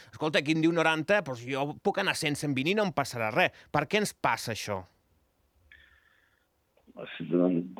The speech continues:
Speaker 2: home, si tinguéssim una resposta a això seria fantàstic, no? Però segurament no hi ha sols una resposta, al final deuen ser, deuen ser molts més fac-, deuen ser molts més factors, no? Una cosa,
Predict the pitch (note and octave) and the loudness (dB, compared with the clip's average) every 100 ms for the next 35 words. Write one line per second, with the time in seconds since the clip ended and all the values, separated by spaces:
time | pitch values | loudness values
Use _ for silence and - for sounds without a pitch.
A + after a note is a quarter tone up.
0 | - F#2 - C#3+ D3+ F3 E3 D#3 - D#3 | -6 -2 2 4 4 4 4 2 2 2
1 | D3+ - D#3+ E3 - C#3+ D3 C#3+ B2+ C#3+ | 2 4 2 0 -2 4 4 4 4 2
2 | C#3+ C3 C3+ D3+ C3 B2+ - _ - C3 | 0 0 2 4 4 2 -12 _ -8 2
3 | D3+ E3+ F#3+ G3 E3+ E3 D3 - D3+ D3+ | 4 4 2 4 6 4 2 2 2 4
4 | D3+ C3 - D#3+ E3 D3+ C3+ F3 - B2 | 2 2 2 2 2 0 -2 -4 -8 -4
5 | B2 B2 B2 B2+ B2+ C3 B2 B2 B2 B2 | 2 4 4 4 4 4 4 4 2 0
6 | B2 B2+ B2 B2+ - B2+ - A#2 _ - | 2 2 2 2 2 -2 -2 -6 _ -6
7 | B2 B2 C3 B2 C3 B2 A2+ - D#3 D3 | -4 0 2 2 2 0 -2 2 2 4
8 | C3 F3+ C#3+ A#2 A2+ A#2+ A#2 | 0 0 -4 -8 -6 -4 -2